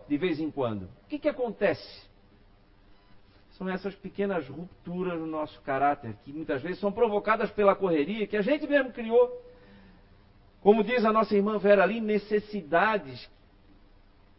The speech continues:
desnecessárias, né? Nós criamos vontades, nós criamos necessidades que não eram importantes para nós e que nos botam numa correria tão grande que fazem com que, em algum ponto, o nosso caráter possa se romper.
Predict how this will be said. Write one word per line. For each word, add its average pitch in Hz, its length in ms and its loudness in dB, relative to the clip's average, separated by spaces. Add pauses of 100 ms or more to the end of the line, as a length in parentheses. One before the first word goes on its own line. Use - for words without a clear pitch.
(260)
desnecessárias, 185 1160 4
né? 160 200 -4 (560)
Nós 180 180 -4
criamos 247 640 6
vontades, 208 880 0
nós 202 220 2
criamos 254 580 8
necessidades 208 720 -2
que 302 100 -10
não 285 160 -4
eram 311 180 -2
importantes 294 540 0
para 220 160 -4
nós 269 320 0 (840)
e 208 80 -2
que 277 140 2
nos 262 160 4
botam 254 300 4
numa 240 200 4
correria 240 420 4
tão 240 200 4
grande 240 420 6
que 214 140 -10
fazem 240 400 4
com 240 180 -8
que, 269 360 0 (520)
em 226 120 -2
algum 233 320 4
ponto, 277 460 8
o 240 100 -6
nosso 233 240 4
caráter 220 460 6
possa 233 420 4
se 220 120 -12
romper. 202 580 2